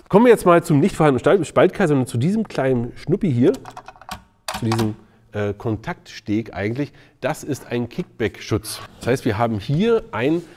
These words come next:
Anti-Kickback eingebaut oder Anti-Kickback-Schutz oder Kickback-Control, wie auch immer. Wir haben hier Folgendes, wenn wir zu schnell eintauchen, wenn wir also richtig schnell Kontakt kriegen,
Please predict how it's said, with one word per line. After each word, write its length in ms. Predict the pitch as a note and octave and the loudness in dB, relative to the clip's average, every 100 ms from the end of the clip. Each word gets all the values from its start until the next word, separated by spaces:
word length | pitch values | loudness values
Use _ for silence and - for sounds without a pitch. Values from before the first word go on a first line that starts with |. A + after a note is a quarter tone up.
| - _ A#2 | -20 _ -6
Anti-Kickback 1200 | D#3+ F3+ - D3 D#3+ - E3 - - G#2+ - - - | -4 -4 -4 -4 -4 -6 -6 -6 -4 -4 -4 -18 -8
eingebaut 500 | G2 F#2+ F#2 E2 F2+ | -4 -4 -4 -8 -8
oder 160 | F2 - | -10 -10
Anti-Kickback-Schutz 1000 | E2+ G#2 G2 - A2+ - C#3 - D3+ G2 | -12 -10 -10 -10 -12 -12 -14 -10 -10 -10
oder 100 | F2+ | -10
Kickback-Control, 760 | B2 - G#2 F#2 F2+ - B2 - | -10 -10 -12 -10 -10 -4 -4 -6
wie 160 | D3 D#3+ | -8 -6
auch 160 | - - | -6 -8
immer. 220 | G2+ E2 - - - - | -8 -8 -16 -20 -18 -6
Wir 160 | A2 | 0
haben 180 | D3+ E3 | 2 4
hier 140 | C#3+ A#2+ | 2 2
Folgendes, 520 | B2+ F3 F#3+ F#3+ - - - - | 2 2 4 0 0 -18 -18 -4
wenn 380 | G#2+ E3 G3 C#3 | 2 2 2 2
wir 280 | C#3+ C#3+ C#3 - - | 4 4 0 -12 -20
zu 360 | - - G#3 B3 | -14 -2 2 2
schnell 300 | - F3+ E3 | 2 2 2
eintauchen, 720 | C3 D3 D#3+ A#2 F#2+ F#2+ D#2 _ - | 0 -2 -2 -4 -4 -6 -16 _ -8
wenn 140 | G#2+ A2 | -4 0
wir 60 | |
also 260 | A#2 A2 G2+ - C3 | 0 0 -2 -6 -2
richtig 300 | G#3 F#3+ - | 0 0 0
schnell 180 | C#3+ | 0
Kontakt 380 | C#3+ C3 E3 - | 0 -4 -6 -10
kriegen, 360 | A#2 G2+ A2+ | -6 -4 -4